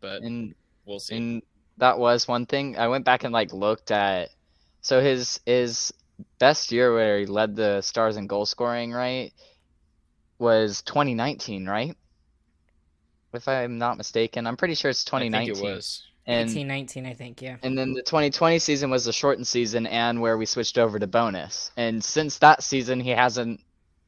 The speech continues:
Speaker 2: looked anywhere near the twenty nineteen season. So, I mean, it, it, it truly can be coaching.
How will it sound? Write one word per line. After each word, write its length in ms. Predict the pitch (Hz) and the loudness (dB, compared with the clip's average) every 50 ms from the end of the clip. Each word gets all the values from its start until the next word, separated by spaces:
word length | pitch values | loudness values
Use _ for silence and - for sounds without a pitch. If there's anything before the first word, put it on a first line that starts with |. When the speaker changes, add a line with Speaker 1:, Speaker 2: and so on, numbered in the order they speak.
| _ - | _ -4
Speaker 2:
looked 320 | 113 120 120 - - - - _ _ _ _ _ _ _ - | -2 0 0 0 -4 -12 -20 _ _ _ _ _ _ _ -4
anywhere 320 | 131 135 135 131 127 117 113 | -2 -2 0 2 2 2 2
near 420 | 117 123 131 135 120 104 95 92 | 2 2 2 2 2 2 0 0
the 120 | 101 110 | -2 -4
twenty 220 | 104 - 123 110 104 | -4 -2 -4 -4 -4
nineteen 440 | 101 107 110 - - - 98 95 95 | -4 -4 -6 -6 -8 -12 -12 -12 -10
season. 420 | - 90 87 80 - 87 82 - _ _ _ _ _ _ _ _ _ _ _ | -10 -10 -12 -12 -12 -16 -18 -18 _ _ _ _ _ _ _ _ _ _ _
So, 540 | - - - 123 117 113 110 107 107 104 - _ _ _ _ _ _ _ _ _ _ _ _ _ _ _ _ | -4 0 2 2 4 4 2 2 0 -2 -6 _ _ _ _ _ _ _ _ _ _ _ _ _ _ _ _
I 60 | - 123 | -4 -2
mean, 200 | 120 117 117 127 | -2 0 0 0
it, 100 | 127 - - | 0 2 4
it, 280 | 135 135 - - - - | 4 4 4 2 2 4
it 160 | 151 143 139 | 6 6 6
truly 320 | - - 170 160 160 156 147 | 6 4 4 4 4 4 2
can 280 | - 151 139 135 135 | 4 4 4 4 4
be 120 | 127 131 117 | 2 0 2
coaching. 640 | - 127 110 113 107 - 107 90 87 92 98 107 | 4 4 4 4 4 0 -4 -4 -4 -6 -8 -12